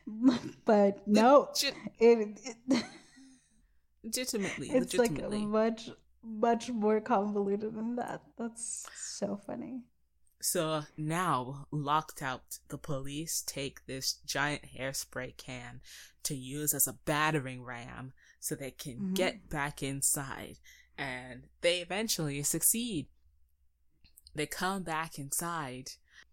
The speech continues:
Speaker 2: and Velma's like, "God, it took you long enough." And the
Speaker 1: They're
Speaker 2: officer
Speaker 1: like, "Well, it was heavier than we thought it would be."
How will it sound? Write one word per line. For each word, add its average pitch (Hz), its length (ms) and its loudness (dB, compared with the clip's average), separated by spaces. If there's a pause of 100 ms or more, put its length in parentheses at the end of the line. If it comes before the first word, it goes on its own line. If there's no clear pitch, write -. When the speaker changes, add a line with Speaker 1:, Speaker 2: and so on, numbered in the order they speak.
(320)
Speaker 2:
and 143 640 -8 (380)
Velma's 156 680 -4
like, 131 540 -10 (560)
"God, - 220 2
it 151 180 -8
took - 300 -8
you 214 140 -8
long 143 220 -4
enough." 123 640 -10 (480)
And 131 840 -6 (1900)
the 156 80 0
Speaker 1:
They're - 100 -6
Speaker 2:
officer 220 500 2
Speaker 1:
like, - 80 -2
"Well, 226 180 4
it 220 160 0
was 208 280 -2
heavier 220 560 2
than 202 200 0
we 208 100 0
thought 214 320 2
it 208 100 -2
would 196 180 -4
be." - 300 -8